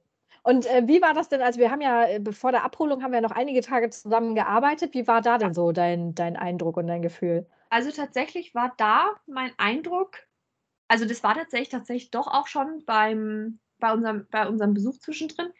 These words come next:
Speaker 2: wie viel Energie die wieder hat.
Speaker 1: Mhm.
Speaker 2: Die ist dann da als über den Paddock gefetzt und hatte gezielt auch mal nach mir rausgehauen und hat gesagt, „Alter, halt dich jetzt mal wieder raus da. Ich möchte toben, ohne dass du nach meine Beine guckst und sagst, ‚Oh Gott, oh Gott, jetzt bremst mal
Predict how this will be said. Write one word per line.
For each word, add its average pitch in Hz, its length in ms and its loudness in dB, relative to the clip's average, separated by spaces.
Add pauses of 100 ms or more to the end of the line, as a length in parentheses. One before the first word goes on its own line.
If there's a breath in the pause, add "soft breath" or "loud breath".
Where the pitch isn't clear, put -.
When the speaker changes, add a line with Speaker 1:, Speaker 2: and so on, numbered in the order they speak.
(380 soft breath)
Speaker 2:
wie 285 120 6
viel 285 180 2
Energie 202 420 4
die 427 160 0
wieder 233 240 0
hat. 208 240 -4 (520)
Speaker 1:
Mhm. 202 140 4
Speaker 2:
Die 262 160 -4
ist - 140 -14
dann 330 120 2
da 240 120 6
als 254 200 0
über 254 180 0
den 240 60 -4
Paddock 440 280 -2
gefetzt 262 400 -2
und 330 100 -4
hatte 277 200 -2
gezielt 269 360 -4
auch 254 80 0
mal 254 120 0
nach 240 140 -2
mir 226 160 2
rausgehauen 262 440 2
und 320 60 -4
hat 311 60 -4
gesagt, 285 220 -6
„Alter, 240 240 0
halt 247 140 -2
dich 302 80 -6
jetzt 269 140 -6
mal 214 120 0
wieder 196 180 0
raus 277 240 0
da. 262 240 4
Ich 226 120 -12
möchte 226 200 -4
toben, 262 260 -2
ohne 381 240 2
dass 254 180 0
du 254 80 -8
nach 208 180 2
meine 214 200 0
Beine 202 320 2
guckst 453 300 -2
und 302 120 -4
sagst, 294 300 2
‚Oh 247 80 -6
Gott, 277 240 -2
oh 403 60 2
Gott, 269 160 0
jetzt 220 160 -10
bremst 233 280 -4
mal 285 100 -2